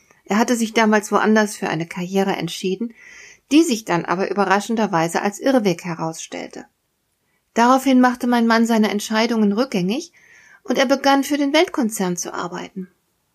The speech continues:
Dergleichen wird nicht immer funktionieren, aber es wird mit Sicherheit immer weitergehen, ganz gleich, wie Sie sich entscheiden. Das Leben ist keine lineare Funktion und Um- und Abwege gehören einfach dazu.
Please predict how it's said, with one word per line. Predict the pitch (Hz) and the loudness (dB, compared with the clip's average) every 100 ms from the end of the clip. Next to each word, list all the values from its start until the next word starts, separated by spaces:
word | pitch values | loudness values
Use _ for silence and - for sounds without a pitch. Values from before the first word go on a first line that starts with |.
| _ _ - | _ _ -6
Dergleichen | 196 208 214 220 208 | -4 2 2 2 2
wird | 208 | 2
nicht | 202 196 | 2 0
immer | 214 220 254 | 2 4 4
funktionieren, | 302 294 - 269 262 269 277 285 _ _ _ _ _ | 0 -6 -6 -6 -2 0 -2 -4 _ _ _ _ _
aber | 214 208 | -4 -2
es | 214 | 2
wird | 247 262 | 2 2
mit | 247 | -2
Sicherheit | 233 233 233 202 196 | 0 2 2 2 2
immer | 196 180 | 0 -2
weitergehen, | 170 175 185 - 175 170 170 _ - _ | -4 -10 -14 -20 -12 -12 -12 _ -20 _
ganz | 202 196 - | 2 2 4
gleich, | 202 202 196 | 2 2 -2
wie | 190 214 | -2 0
Sie | 208 | 0
sich | 190 175 | -2 -4
entscheiden. | - 170 - 170 175 - - | -6 -10 -10 -10 -10 -16 -18
Das | - - | -14 0
Leben | 214 226 208 | 4 4 2
ist | 185 - | -2 -6
keine | - 220 233 | -2 0 2
lineare | 226 220 208 196 185 180 | 2 2 4 2 0 -4
Funktion | 185 175 - 214 226 254 - - _ _ _ _ _ | -8 -12 -8 -2 0 0 -6 -20 _ _ _ _ _
und | - 262 - | -4 -4 2
Um- | 285 254 | 4 4
und | 247 233 - | 2 -2 -2
Abwege | 247 - 202 220 | -4 -2 -2 -2
gehören | 220 214 196 190 202 | -2 -2 0 -2 -4
einfach | 165 175 170 | -8 -10 -10
dazu. | 208 - 277 233 | -10 -8 -6 -8